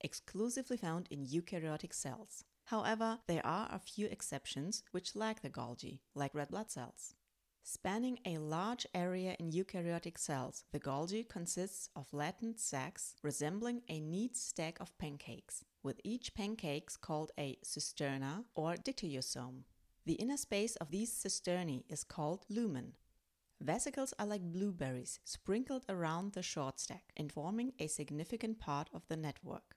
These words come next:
collectively known as the Golgi apparatus or Golgi body. Let's break it down a little further. The Golgi is compartmentalized into three regions. The cis section facing the endoplasmic reticulum,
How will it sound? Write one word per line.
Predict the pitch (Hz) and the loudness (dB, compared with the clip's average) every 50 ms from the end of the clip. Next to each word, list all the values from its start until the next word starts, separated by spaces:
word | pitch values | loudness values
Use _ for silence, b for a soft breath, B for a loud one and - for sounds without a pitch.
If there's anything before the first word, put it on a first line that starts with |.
| _ _ - | _ _ -10
collectively | - - 139 135 160 233 - - 214 147 170 123 131 143 - | -6 -2 2 2 2 2 2 0 0 0 0 -2 -4 -4 -2
known | - 156 151 147 143 151 175 - - | 0 2 2 2 2 2 0 -2 -2
as | - 190 196 - | -2 -2 -2 -2
the | - 202 | -2 -2
Golgi | 190 214 220 220 214 202 - 143 | 0 2 2 2 2 2 0 -2
apparatus | 127 - - 160 - - - - - 120 - - - _ | -2 -2 -4 -4 -4 -6 -6 -6 -8 -6 -6 -8 -8 _
or | - - 147 147 175 202 | -2 0 0 0 0 0
Golgi | - 135 131 131 131 - 151 156 | 0 0 0 0 -2 -2 -2 0
body. | 147 185 185 175 156 131 - - - _ _ _ _ _ _ _ _ _ _ - - - - - | 2 2 2 2 2 0 -4 -6 -14 _ _ _ _ _ _ _ _ _ _ -16 -16 -16 -14 -8
Let's | - - 220 269 - - | -2 0 0 0 -2 -2
break | 226 185 190 190 190 - | 0 2 4 4 4 2
it | 196 | 2
down | 165 160 156 160 170 - | 4 4 4 4 2 2
a | - 151 | 0 0
little | 143 147 143 147 - | 0 0 -2 -4 -6
further. | - - 190 196 - - 208 - - _ _ - | -6 -6 -6 -6 -6 -8 -12 -16 -20 _ _ -6
The | - - | -4 0
Golgi | - 143 135 139 156 170 208 214 - - | 2 4 4 4 4 2 2 0 2 2
is | 175 175 - | 2 2 2
compartmentalized | - - - 147 139 131 - 180 214 226 - 196 151 143 139 - - 135 131 127 123 127 151 202 - - - | -2 -2 -2 -2 -2 0 2 2 2 2 2 2 2 0 0 0 -2 -2 0 0 2 2 2 0 0 -2 -4
into | - 156 151 - 135 135 | -4 -4 -2 -2 -4 -6
three | - - - 147 160 175 202 262 | -4 -2 0 2 4 4 2 2
regions. | - 175 175 170 147 - - - - - - - - - _ _ _ _ _ _ _ - | 2 2 2 2 2 -2 -6 -8 -8 -8 -6 -6 -6 -6 _ _ _ _ _ _ _ -2
The | - 156 147 | 2 2 4
cis | - - - 143 135 | 4 4 2 2 2
section | - - - 160 160 160 - - - 220 247 330 - | 0 0 2 0 0 0 -2 -2 -2 -2 -2 0 2
facing | - 262 185 208 - - 202 196 185 | 2 4 4 4 4 2 2 0 0
the | - 165 - | -2 -2 -2
endoplasmic | - 151 156 160 151 - - 151 139 147 - 170 147 - | 0 0 0 0 0 0 2 2 2 2 0 -2 -4 -6
reticulum, | - - - - - - - 139 139 151 190 | -6 -6 -6 -6 -6 -4 -4 -2 -2 -2 -2